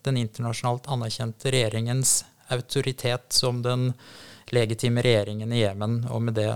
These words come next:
som passutsteder. Og, eh, det gjentok både ambassaden i Riyadh og direktøren for Pastordirektoratet,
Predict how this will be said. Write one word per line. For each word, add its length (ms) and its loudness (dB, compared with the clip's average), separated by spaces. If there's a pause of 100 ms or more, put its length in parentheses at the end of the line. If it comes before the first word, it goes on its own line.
som 200 -2
passutsteder. 840 -4 (760)
Og, 400 0
eh, 260 -4 (680)
det 200 6
gjentok 540 0 (180)
både 320 2 (140)
ambassaden 760 0
i 240 -2
Riyadh 440 2
og 300 -2
direktøren 680 0
for 140 -4
Pastordirektoratet, 1500 0